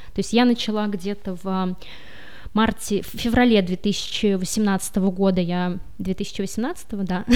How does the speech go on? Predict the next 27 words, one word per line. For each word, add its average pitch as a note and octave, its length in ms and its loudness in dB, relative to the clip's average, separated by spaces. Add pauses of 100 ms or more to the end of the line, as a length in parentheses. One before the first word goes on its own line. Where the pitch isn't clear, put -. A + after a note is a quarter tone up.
<laughs> A3 220 -2
в G#3 100 2
общем, G#3 260 0
в - 60 -6
феврале G#3 400 2
две F#3 140 0
тысячи - 320 -4
восемнадцатого F#3+ 600 -2
года F#3 260 2
я F3 140 2
сделала F3+ 340 0
свои F3+ 240 -2
пару F3+ 300 0
заказов, E4+ 600 -2 (400)
потом G3+ 340 2
начала F#3+ 360 -2
как - 200 -4
иллюстратор, F#3+ 640 -2 (440)
потом G3 320 2
начала F#3 340 -2
продавать F3+ 480 0
свою F#3 280 -4
живопись, E4 640 2 (320)
одну, G#3+ 540 2
как C4 180 -2
бы A3+ 100 0
вторую, A#3 600 4